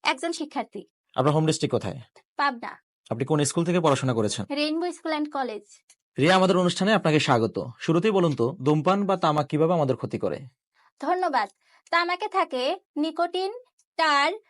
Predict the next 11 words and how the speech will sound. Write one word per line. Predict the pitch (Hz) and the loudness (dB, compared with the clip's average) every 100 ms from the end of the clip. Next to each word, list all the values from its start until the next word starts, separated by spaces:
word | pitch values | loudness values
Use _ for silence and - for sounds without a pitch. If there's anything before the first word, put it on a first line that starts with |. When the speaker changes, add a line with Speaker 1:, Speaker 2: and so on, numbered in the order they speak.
| _ - | _ 0
Speaker 1:
কার্বন | 320 302 320 | 2 2 -2
মনোক্সাইড | 320 311 302 302 - 320 359 | -2 -2 -2 -2 -2 -2 -2
সহ | - 320 302 359 466 - _ | 0 0 2 0 -2 -6 _
আরো | - 302 339 | 0 2 2
বহু | 302 311 381 | 0 0 0
বিষাক্ত | 302 302 339 349 392 | -2 -2 -4 -4 -2
রাসায়নিক, | 415 294 285 311 262 233 202 - - - | 0 2 0 -2 -4 -4 -10 -16 -20 -14
যা | 233 320 302 349 | -2 2 2 2
ফুসফুস, | - 339 339 - 381 392 381 - - | -2 -6 -4 -4 -2 -2 -6 -18 -6
হৃদযন্ত্র | 285 320 254 320 311 302 311 330 381 - | -4 -2 -2 -2 -2 -2 -2 -2 -2 -6
এবং | - 339 330 226 | -2 0 0 -2